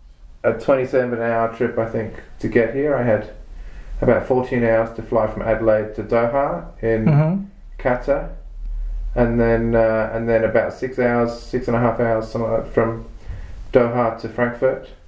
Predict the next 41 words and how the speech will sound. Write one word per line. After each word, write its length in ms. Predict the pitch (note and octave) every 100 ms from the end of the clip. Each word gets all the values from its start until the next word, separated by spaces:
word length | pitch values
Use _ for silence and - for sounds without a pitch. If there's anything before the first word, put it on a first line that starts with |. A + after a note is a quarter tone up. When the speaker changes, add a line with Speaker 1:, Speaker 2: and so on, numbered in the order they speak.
| - -
Speaker 1:
And 140 | C#3+
then 80 | D3+
I 100 | F#3+
Speaker 2:
Mm-hmm. 80 | A2+
Speaker 1:
had 120 | F#2
a 40 |
few 240 | - A2 A2
hours 280 | G#2 - -
in 120 | A2+
the 120 | A2
airport 320 | G#2+ G#2+ G#2
there, 280 | B2+ C3 B2+
and 120 | A2+
then 340 | G#2+ G#2+ A2 - - - - - -
the 80 | A#2
short 380 | - B2 G#2+ G#2+
one-hour 380 | A2 G#2+ G2+ G2
flight 380 | G#2+ G2 F#2+
from 220 | - G#2 G2
Frankfurt 640 | G#2+ G2 - G2 - -
to 320 | G2 G2 G2+ - - - - - -
Speaker 2:
Yeah, 220 | D3 B2 -
that 100 | C#3
was 140 | C3
Speaker 1:
to, 100 | D3+
Speaker 2:
easy. 120 | C3
Speaker 1:
to 180 | B2+ A#2 G2+
Wrocław. 500 | B2 A2 - A2+ - - - - - - -
And 100 | C3
I've 80 | B2
learned, 260 | D3 E3+ -
I, 80 |
I, 200 | C3+ C3 C3 C3+
I'm, 120 | D3
I'm 140 | C#3+ C#3+
hopefully, 480 | E3 D#3+ C#3+ B2+ - - -
I'm 140 | C3
saying 400 | B2 D3 C3+ C3
that 240 | B2+ - -
correctly, 720 | - B2+ C3+ A2+ F#2 G2 - - - -
Wrocław, 600 | - C#3+ - - A2 G2+